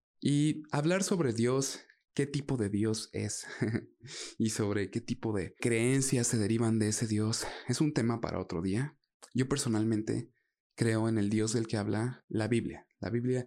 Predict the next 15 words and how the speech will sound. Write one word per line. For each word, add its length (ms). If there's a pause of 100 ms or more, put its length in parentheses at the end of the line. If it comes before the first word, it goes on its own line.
(120)
si 140
quieren, 340
si 140
queremos 260
ponernos 320
específicos, 720
la 180
Biblia 600
judeocristiana, 1200 (600)
que 240
es 400 (500)
un 160
Dios 320
de 80
amor, 380